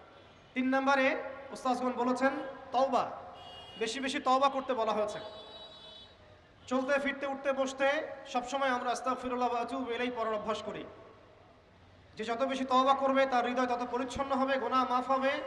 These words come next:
পরিচ্ছন্ন কলবের মধ্যেই আল্লাহ পাকের নূর এবং মারিফত নাজিল হবে ইনশাআল্লাহ। অপরিচ্ছন্ন কলবের মধ্যে কিন্তু আল্লাহর নূর নাজিল হয় না। তাই উলামায়ে কেরাম বারবার অন্তত দিনে একশো বার আস্তাগফিরুল্লাহ ওয়া আতুবু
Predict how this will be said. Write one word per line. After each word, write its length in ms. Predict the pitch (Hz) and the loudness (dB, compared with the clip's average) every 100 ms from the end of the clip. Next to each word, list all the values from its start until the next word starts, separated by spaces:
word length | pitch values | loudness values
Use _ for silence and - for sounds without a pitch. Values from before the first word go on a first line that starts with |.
| - - - - - 233 | -8 -12 -14 -16 -6 -2
পরিচ্ছন্ন 420 | 285 - 285 285 277 | -2 -2 -2 -2 0
কলবের 280 | - 262 269 269 | 2 4 4 4
মধ্যেই 240 | 277 294 247 | 2 2 2
আল্লাহ 160 | 240 247 | 2 0
পাকের 180 | 240 233 | 0 -2
নূর 120 | 269 269 | 0 2
এবং 100 | 254 226 | 0 0
মারিফত 320 | 214 247 247 226 | -2 -2 -2 -4
নাজিল 180 | 208 208 | -4 -6
হবে 120 | 175 170 | -8 -8
ইনশাআল্লাহ। 340 | 151 131 107 - - - - - - - | -10 -12 -12 -18 -20 -20 -20 -20 -12 -2
অপরিচ্ছন্ন 480 | 208 262 302 285 302 294 | 2 2 2 -2 -2 0
কলবের 280 | 269 277 277 269 | 2 2 2 0
মধ্যে 160 | 277 277 | 0 -2
কিন্তু 140 | 262 240 | 0 0
আল্লাহর 220 | 254 247 | 2 0
নূর 120 | 269 262 | 0 0
নাজিল 200 | 226 226 220 | 0 -2 -2
হয় 120 | 214 160 | -2 -2
না। 60 | - - - - - - - - - - - | -6 -10 -16 -20 -20 -20 -20 -20 -20 -12 -2
তাই 160 | 240 294 - - - - - | 0 0 -4 -8 -14 -16 -8
উলামায়ে 300 | 240 254 262 | 0 2 2
কেরাম 180 | 254 262 226 | 2 2 2
বারবার 340 | 233 254 269 269 - - - - - 220 | 4 6 4 4 -4 -10 -12 -14 -10 -6
অন্তত 240 | 262 311 320 | 0 0 0
দিনে 140 | 311 302 254 | 0 2 0
একশো 200 | - 302 | 0 2
বার 160 | 269 196 - - - - | 4 2 -2 -10 -12 -10
আস্তাগফিরুল্লাহ 500 | 214 262 262 262 254 | -2 -2 0 0 2
ওয়া 100 | 240 233 | 2 0
আতুবু 200 | 262 | -2